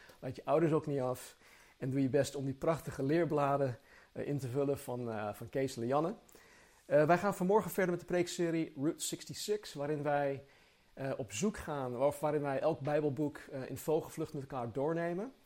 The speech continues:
En waarin voor-, waarin wij vooral op zoek gaan naar Jezus Christus. Ehm, dat is één. Wij, ehm, proberen de la-, belangrijkste levenslessen eruit te halen. En wij proberen dan ook om Gods woord beter te leren kennen, zodat wij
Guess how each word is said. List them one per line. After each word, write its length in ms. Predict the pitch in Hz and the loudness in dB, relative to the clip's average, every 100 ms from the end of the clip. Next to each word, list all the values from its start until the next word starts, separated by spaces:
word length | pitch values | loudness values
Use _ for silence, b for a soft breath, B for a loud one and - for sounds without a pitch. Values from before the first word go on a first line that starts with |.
| b b b b | b b b b
En 160 | 139 143 | -4 2
waarin 280 | 147 147 139 | 4 4 0
voor-, 280 | 156 147 | -2 0
waarin 260 | 143 147 151 | 2 2 2
wij 180 | 143 135 | 2 0
vooral 300 | - 147 165 | 0 0 0
op 120 | - | -2
zoek 220 | - 156 | -4 -6
gaan 300 | - 143 143 | -6 -6 -4
naar 480 | 143 139 135 131 113 b b | -4 -4 -2 -4 -6 b b
Jezus 420 | 123 135 139 120 | -2 0 0 -4
Christus. 800 | - - 170 - 92 - - - 147 | -8 -6 -6 -6 -8 -10 -12 -18 -16
Ehm, 440 | - 123 120 113 104 98 | -8 -4 -4 -4 -8 -12
dat 220 | - 127 | -10 -10
is 100 | 110 | -8
één. 380 | - 127 156 220 - B B B B | -2 0 0 -4 -14 B B B B
Wij, 340 | - 135 131 120 | -4 0 0 0
ehm, 320 | 120 117 113 | -2 -4 -4
proberen 600 | - 139 139 165 156 139 | -2 0 4 4 4 2
de 60 | 135 | 2
la-, 240 | 139 143 | 6 4
belangrijkste 800 | 135 135 135 156 156 143 143 135 | 4 2 4 2 0 -4 -4 -2
levenslessen 720 | 143 156 139 123 143 - 139 | 0 0 -2 -2 -2 -2 -4
eruit 240 | 135 135 | -4 -4
te 60 | 131 | -8
halen. 480 | 120 123 120 120 120 b b b b | -10 -6 -6 -6 -10 b b b b
En 100 | 135 | -4
wij 120 | 131 | -4
proberen 420 | 127 131 135 131 | -2 0 0 0
dan 160 | 123 120 | -2 -2
ook 320 | 135 143 147 139 | 2 2 2 -6
om 80 | |
Gods 300 | 113 - 131 | -8 -8 -8
woord 360 | 120 139 156 107 | -4 0 0 0
beter 300 | 139 139 123 | -2 -2 -6
te 100 | 131 | -6
leren 260 | 127 127 131 | -4 -6 -8
kennen, 240 | 117 117 | -8 -8
zodat 300 | - 120 117 | -8 -10 -8
wij 300 | 123 117 | -4 -4